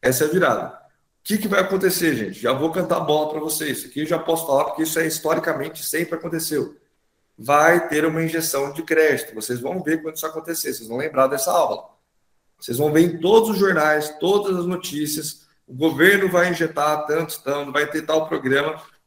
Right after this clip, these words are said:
Vai de novo ter uma injeção de crédito. Só assim que uma economia se recupera. Não existe uma outra forma no mundo de recuperar. Com base no crédito.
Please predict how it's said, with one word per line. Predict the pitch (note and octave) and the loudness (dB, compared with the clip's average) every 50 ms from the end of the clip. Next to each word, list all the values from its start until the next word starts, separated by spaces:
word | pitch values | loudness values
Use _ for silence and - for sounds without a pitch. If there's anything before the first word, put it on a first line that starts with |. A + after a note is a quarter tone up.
| _ _ _ | _ _ _
Vai | - C3 D#3 D#3+ D#3+ | 0 0 0 0 0
de | E3+ G#3 | -2 0
novo | G#3+ F#3+ F3 F#3+ G3+ G3+ G3+ - | 2 4 4 4 4 2 0 -2
ter | - F3+ | -2 0
uma | F#3 F#3 F#3 | 0 0 0
injeção | F3+ F#3 F3+ - E3+ F#3 | -2 -2 -4 -4 -6 -6
de | F3+ | -8
crédito. | - - D#3 D3 D#3 D3+ - - | -6 -2 0 0 0 -2 -4 -10
Só | - - - F#3 A3+ | -10 -6 -4 -2 0
assim | B3+ B3 - - F3+ G#3 G3 | 0 -2 -2 -2 -4 -4 -4
que | F#3+ | -4
uma | G3 G3 | -4 -4
economia | F#3+ - F#3+ F#3 E3 D#3+ D#3 D#3 | -4 -4 -4 -4 -2 -2 -2 -2
se | D#3 D#3+ | -2 -6
recupera. | E3 D#3+ - - D3 C3+ A2 - - - _ _ _ _ - | -8 -8 -8 -6 -4 -4 -4 -4 -8 -16 _ _ _ _ -8
Não | - C#3 | -4 -2
existe | D#3 C#3 C3+ F3+ F3 - | -2 -2 -2 -4 -4 -4
uma | F#3+ F3 | -4 -2
outra | D#3+ F#3 F#3 F#3+ F#3 | -2 -2 -2 -2 -4
forma | F3 - D3 C#3+ C#3+ D#3 E3+ | -4 -2 -2 -2 -2 0 -2
no | F#3+ | -2
mundo | F3 D3+ D3 D#3 D#3 | -2 -2 -4 -4 -6
de | D3 D3+ | -8 -10
recuperar. | - - - F3+ E3+ C#3 - - - - _ _ _ _ _ | -10 -6 -2 -2 0 0 -2 -6 -12 -16 _ _ _ _ _
Com | - D#3+ D3+ | -10 -4 2
base | D3+ D#3+ E3 D#3+ D#3 F#3 | 4 4 4 4 2 0
no | G3 | -2
crédito. | F#3+ F#3+ E3+ D#3 C3 A#2+ - - - | 0 0 2 2 0 -2 -4 -8 -18